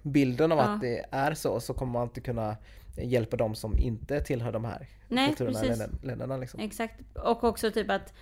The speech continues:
Speaker 2: man vet om att generellt så, så vet det, länder i Afrika har ju en tendens i media och i såna här sammanhang att liksom, att det dras över generaliseringar och
Speaker 1: Mm.
Speaker 2: negativa stereotyper.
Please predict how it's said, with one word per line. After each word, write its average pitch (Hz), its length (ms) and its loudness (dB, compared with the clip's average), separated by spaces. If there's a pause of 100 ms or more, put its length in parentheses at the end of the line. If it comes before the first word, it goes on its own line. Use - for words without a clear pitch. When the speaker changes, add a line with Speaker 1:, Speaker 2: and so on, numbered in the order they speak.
(400)
Speaker 2:
man 214 260 0
vet 202 140 0
om 220 280 2
att - 260 -2 (140)
generellt 214 480 2
så, 202 340 2
så 185 600 2
vet 185 220 -4
det, 185 180 -2
länder 185 560 0
i 202 400 0
Afrika 180 540 -2 (220)
har 196 220 2
ju 190 160 0
en 190 160 -2
tendens 180 600 -4 (440)
i 214 160 2
media 180 480 2
och - 160 -2
i 190 40 -4
såna 190 120 -2
här 185 60 -2
sammanhang 175 580 -2 (360)
att 196 200 -2
liksom, 185 460 -2 (360)
att 208 160 0
det 208 100 0
dras 202 360 2
över 190 520 2 (180)
generaliseringar 185 1040 2
och - 100 0
Speaker 1:
Mm. 170 100 6
Speaker 2:
negativa 175 460 2
stereotyper. 185 840 -2